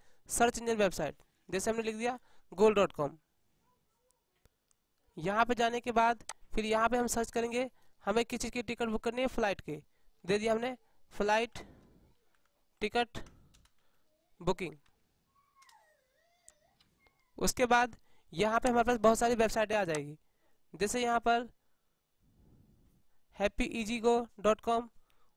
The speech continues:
उसके बाद क्लियर ट्रिप डॉट कॉम, गोइंग डिगो डॉट इन, उसके बाद ईजी माई ट्रिप डॉट कॉम। तो इस तरह से बहुत सारी वेबसाइटें हैं। तो यहाँ पे जा करके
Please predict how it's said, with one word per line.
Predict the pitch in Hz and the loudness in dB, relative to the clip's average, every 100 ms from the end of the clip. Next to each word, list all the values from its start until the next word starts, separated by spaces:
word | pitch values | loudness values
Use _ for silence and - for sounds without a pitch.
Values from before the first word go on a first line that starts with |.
| - | -6
उसके | 202 - | -4 2
बाद | 233 233 - _ _ _ - | 4 2 -2 _ _ _ -8
क्लियर | 220 233 | -2 -2
ट्रिप | 240 240 | -2 0
डॉट | 220 226 | 2 2
कॉम, | - 233 240 - - _ _ _ _ _ _ _ _ _ _ _ _ _ - | 0 -2 -2 -14 -20 _ _ _ _ _ _ _ _ _ _ _ _ _ -18
गोइंग | 165 208 226 240 226 _ _ _ _ _ _ - | -2 0 0 -4 -18 _ _ _ _ _ _ -16
डिगो | 185 214 233 240 - | -6 0 4 4 4
डॉट | 220 220 | 2 2
इन, | 240 247 _ _ - - | -4 -6 _ _ -12 -6
उसके | 202 240 | -2 2
बाद | 240 226 - _ _ _ - | 2 0 -16 _ _ _ -10
ईजी | 196 247 | -6 -4
माई | 233 233 | -2 -4
ट्रिप | - 247 208 | -6 -6 2
डॉट | 226 - | 2 2
कॉम। | 233 247 233 - _ _ _ _ _ - - _ _ - | -2 -2 -6 -20 _ _ _ _ _ -18 -18 _ _ -6
तो | - | -2
इस | 233 226 | -2 0
तरह | 254 | 0
से | 247 | 2
बहुत | 233 233 | 2 2
सारी | 240 240 | 0 0
वेबसाइटें | 214 220 202 190 | 0 0 -2 -2
हैं। | 151 143 _ _ _ - - - | -6 -12 _ _ _ -18 -16 -8
तो | 185 | -2
यहाँ | 214 226 | 0 0
पे | 240 | 2
जा | 226 226 | 2 0
करके | 226 240 | -4 -4